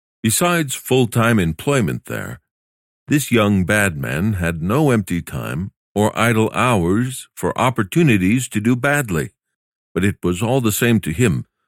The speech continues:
because just as he'd begun to be disgusting in his father's house, that's what he continued to be in the house of his boss. "I've known some children who were very bad at home,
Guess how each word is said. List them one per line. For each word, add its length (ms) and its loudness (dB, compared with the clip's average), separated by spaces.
because 320 0
just 440 -6
as 200 -4
he'd 200 0
begun 360 0
to 100 -6
be 160 0
disgusting 680 -2
in 80 0
his 160 -2
father's 500 -2
house, 400 -10
that's 220 -2
what 140 -2
he 100 -2
continued 560 0
to 80 -4
be 320 0
in 140 -2
the 180 -8
house 240 -4
of 100 -6
his 140 -6
boss. 560 -8
"I've 180 -2
known 320 2
some 300 -2
children 480 0
who 140 2
were 100 6
very 300 2
bad 280 -2
at 140 -6
home, 420 -4